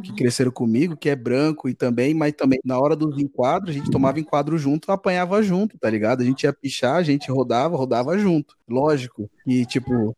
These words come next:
Speaker 1: é, quando a gente fala de, de sociedade, assim, e tal, é lógico que u-, uma pessoa preta tem muito menos privilégio do que uma pessoa branca,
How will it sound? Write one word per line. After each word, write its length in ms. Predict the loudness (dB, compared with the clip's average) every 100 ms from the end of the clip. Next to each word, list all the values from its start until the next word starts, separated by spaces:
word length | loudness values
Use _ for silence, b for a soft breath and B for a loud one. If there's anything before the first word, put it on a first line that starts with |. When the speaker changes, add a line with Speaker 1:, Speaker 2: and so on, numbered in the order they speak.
| -2
Speaker 1:
é, 560 | 0 2 2 2 0 -2
quando 240 | -2 0
a 40 | 0
gente 240 | 0 -4
fala 600 | -6 -2 0 0 -2 -8 -14 _ -16
de, 1200 | -8 -2 0 2 2 2 2 0 0 0 -2 -6 -14 _
de 140 | -6 -4
sociedade, 1000 | 0 0 2 -2 -2 -2 0 0 -2 -6
assim, 380 | -6 -2 0
e 40 | 0
tal, 300 | 0 -2 -2
é 20 | -2
lógico 360 | 0 0 -4
que 340 | -6 -2 0 -2 B -20 _ -4
u-, 200 | -2 0
uma 180 | -2
pessoa 340 | 0 -2 0 -4
preta 500 | 0 -2 0 -2 -4 _
tem 140 | -2 0
muito 400 | 0 -2 -4 -8
menos 380 | -2 0 0 -2
privilégio 540 | -4 -2 0 0 0
do 60 | -2
que 80 | -2
uma 80 |
pessoa 360 | 0 -2 2 2
branca, 340 | 2 -2 -2